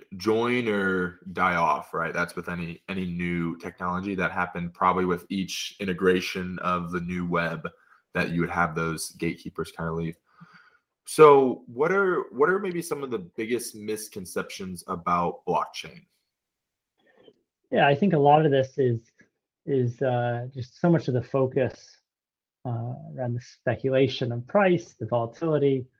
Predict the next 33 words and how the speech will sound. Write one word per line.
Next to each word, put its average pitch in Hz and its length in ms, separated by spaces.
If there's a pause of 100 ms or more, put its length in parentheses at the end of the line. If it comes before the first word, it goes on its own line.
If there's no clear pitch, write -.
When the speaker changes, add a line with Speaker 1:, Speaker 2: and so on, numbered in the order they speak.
(640)
Speaker 2:
Uh, 131 100
there's, 139 340
there's 131 240
tons 165 320
of 139 80
assets 139 640 (400)
that 131 100
are 123 60
traded 123 260
every 120 200
day 117 240
that 135 160
have 113 160
tons 120 200
of 113 60
volatility. 117 640 (580)
Um, 113 380 (100)
you 131 140
know, 117 80
saying 131 380
people 123 240
make 127 180
a 120 40
logical 120 360
jump, 123 300
saying 123 240
crypto 165 340
will 135 160
never 131 220
work 127 240
for 120 80
payments 117 420
because 120 560